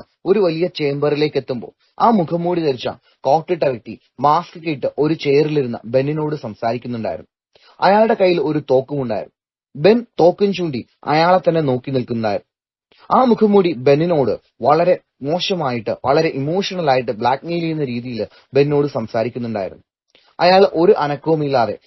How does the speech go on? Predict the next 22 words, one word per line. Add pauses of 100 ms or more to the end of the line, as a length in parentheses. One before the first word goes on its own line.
(120)
ആ
കസേരയിലിരുന്ന് (300)
വളരെ (220)
രൂക്ഷമായി
ബെന്നിനോട്
സംസാരിക്കുന്നുണ്ടായിരുന്നു. (340)
ബെൻ
ഒന്നും
നോക്കിയില്ല, (180)
ചറപറ
എന്ത്
ചെയ്തു,
വെടിവെക്കുകയായിരുന്നു. (540)
ആ (200)
വെടിയല്ല
അയാളുടെ
ദേഹത്ത്
തന്നെ
കൊള്ളുകയും (200)
അയാൾ
മരിക്കുകയും
ചെയ്തു.